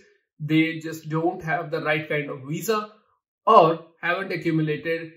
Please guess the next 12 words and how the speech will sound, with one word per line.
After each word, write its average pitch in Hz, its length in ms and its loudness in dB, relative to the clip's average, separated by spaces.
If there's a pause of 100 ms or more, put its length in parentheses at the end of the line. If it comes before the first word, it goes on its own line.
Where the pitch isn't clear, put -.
(140)
right 190 340 2
number 156 260 0
of 151 160 -8
points 165 360 -4 (140)
along, 156 380 -2
uh, 147 180 -2 (640)
our 165 360 2 (120)
Byzantine 156 800 0
immigration 151 480 -8 (120)
pathway 156 380 -4 (500)
to 156 140 0 (100)
qualify 190 540 0